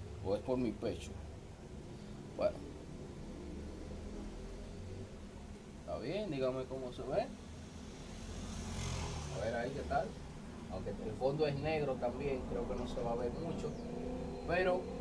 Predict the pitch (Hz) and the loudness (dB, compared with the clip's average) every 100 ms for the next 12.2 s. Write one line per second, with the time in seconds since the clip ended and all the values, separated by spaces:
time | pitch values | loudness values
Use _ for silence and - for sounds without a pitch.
0 | - 113 113 127 127 123 131 147 147 139 | 4 6 8 8 8 8 8 10 10 10
1 | 143 143 139 127 - 202 - - - - | 10 8 8 8 10 8 6 -4 -6 -8
2 | - - - - - - - - - 120 | -8 -6 -6 0 2 4 2 2 10 12
3 | 123 143 165 151 156 143 165 185 147 170 | 12 12 12 12 12 12 12 12 12 12
4 | 151 160 214 233 143 139 165 190 151 143 | 12 12 12 12 12 12 12 12 12 12
5 | 143 139 131 135 135 123 123 135 135 120 | 12 12 12 12 12 12 12 12 12 10
6 | 107 107 104 107 104 113 110 110 110 104 | 8 8 10 8 8 8 10 12 12 12
7 | 107 104 107 104 - - - - - - | 12 10 10 6 4 2 0 2 2 4
8 | - - - - - - 139 151 147 147 | 4 4 4 2 0 12 12 12 12 12
9 | 143 143 143 135 135 127 123 120 - 90 | 12 12 12 12 12 12 12 12 10 6
10 | 80 95 - - - - - - - 98 | 6 2 -2 -4 -4 -4 -4 -4 2 8
11 | 107 120 135 135 139 139 127 113 107 98 | 12 12 12 12 12 12 12 10 10 8
12 | 71 62 | 8 6